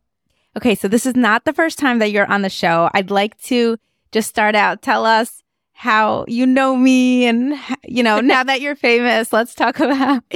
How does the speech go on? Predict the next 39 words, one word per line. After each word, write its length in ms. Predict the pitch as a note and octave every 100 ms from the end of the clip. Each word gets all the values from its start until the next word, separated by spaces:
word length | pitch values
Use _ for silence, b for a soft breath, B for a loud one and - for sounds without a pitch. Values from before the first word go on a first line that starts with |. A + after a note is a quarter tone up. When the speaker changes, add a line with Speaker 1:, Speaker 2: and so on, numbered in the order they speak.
| A4
Speaker 1:
<laughs> 260 | G4+ _ -
some 240 | A#3+ A#3
of 60 | G#3+
our 140 | -
Speaker 2:
Okay. 140 | A3+
Speaker 1:
Jewish 220 | A#3 - B3+
geography 560 | G3+ G3 G3+ G3 D#3+
together. 480 | D#3+ F3 D3+ - G3 -
Speaker 2:
Okay, 180 | C4
way 120 | C#4+ D4+
back 240 | D4+ D4
in 80 | D4
the 100 | C#4
old 260 | C4+ C#4
country. 600 | C4 B3 A3+ - G#3 A3 B3
So 140 | B3
I 60 | A#3
moved 220 | C4 A#3+
to 100 | -
Israel 220 | A#3 B3
two 160 | - B3+
years 240 | A#3+ A#3
ago, 180 | B3+ A#3
but 140 | A#3+
before 460 | B3+ B3+ E4 E4+ F#4
that, 460 | C#4+ A#3 A#3 - - -
I 80 | B3
was 100 | B3
born 260 | A3 C4+ C4+
and 120 | C4
raised 420 | B3+ A#3+ A#3+ A#3
and 220 | A3+ A#3
lived 240 | A3+ G#3+ A#3
in 160 | A3+
Philadelphia. 800 | A3 G3+ G3 B3 - A#3 A3+ G#3+ - - - -
I 180 | F#3+
grew 200 | F3+ F3+
up 200 | G#3+ A#3 -
there. 400 | A3 G#3 G#3